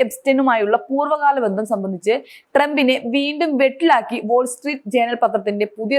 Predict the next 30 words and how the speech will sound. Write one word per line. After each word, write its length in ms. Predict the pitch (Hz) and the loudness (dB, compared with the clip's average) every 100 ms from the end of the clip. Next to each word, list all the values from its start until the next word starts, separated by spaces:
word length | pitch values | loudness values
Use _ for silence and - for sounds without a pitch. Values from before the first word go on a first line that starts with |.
| 226 | 0
റിപ്പോർട്ട് 300 | 220 196 202 | 0 0 -2
പുറത്തു 260 | 202 196 208 | -2 -4 -2
വന്നിട്ടുണ്ട്. 380 | 196 175 175 170 170 _ _ _ _ 277 | -4 -4 -8 -10 -12 _ _ _ _ -2
എപ്സ്റ്റൈൻ 380 | 277 - 359 359 | -2 0 2 2
അന്വേഷണ 340 | 330 330 311 339 294 | 4 2 2 0 2
ഫയലിൽ 280 | 233 226 285 - 269 | 2 0 -2 -2 -2
മറ്റു 260 | 277 370 359 294 | 0 -2 0 0
പല 160 | 285 311 | 0 0
പ്രമുഖർക്കുമൊപ്പം 720 | 294 262 254 254 262 208 208 269 269 _ 262 | 0 2 2 2 2 0 0 -2 -4 _ -2
യു 40 | 302 349 | 2 2
എസ് 120 | 349 | 2
പ്രസിഡന്റ് 320 | 330 320 311 277 | 0 0 0 2
ഡൊണാൾഡ് 380 | 269 277 302 269 | 2 0 0 0
ട്രംപിന്റെ 340 | 277 262 269 277 | 0 2 0 2
പേരുണ്ടെന്ന് 560 | 233 240 269 208 196 - - - | 2 2 2 0 0 -4 -10 -2
കഴിഞ്ഞ 320 | 269 285 311 320 | 0 0 0 2
മെയ്യിൽ 280 | 240 190 208 269 - - 262 | 2 2 0 0 -8 -2 -2
അറ്റോർണി 360 | 262 311 311 294 | 0 -2 0 2
ജനറൽ 260 | 262 220 262 - | 2 2 -2 0
പാം 180 | 269 302 294 | 0 2 2
ബാൻഡി 340 | 247 233 226 - - | 0 0 -4 -4 -2
അദ്ദേഹത്തെ 360 | 214 226 214 220 | 0 0 4 4
രഹസ്യമായി 500 | 220 233 294 262 254 220 | 6 4 2 0 2 2
അറിയിച്ചു 360 | 214 226 - 247 214 | 2 -2 -6 -6 -4
എന്നാണ് 260 | 220 190 202 226 | -2 -2 -2 -2
പത്രം 280 | 208 220 247 | 0 0 -2
റിപ്പോർട്ട് 280 | - 185 190 | 0 -2 0
ചെയ്തിട്ടുള്ളത്. 480 | 180 170 170 165 165 - _ _ _ _ _ - _ _ _ | -4 -4 -4 -6 -6 -12 _ _ _ _ _ -20 _ _ _
തുടരന്വേഷണം 540 | 220 214 233 247 254 254 | 4 4 4 2 0 2
വേണ്ടെന്ന 340 | 247 240 240 | 2 2 2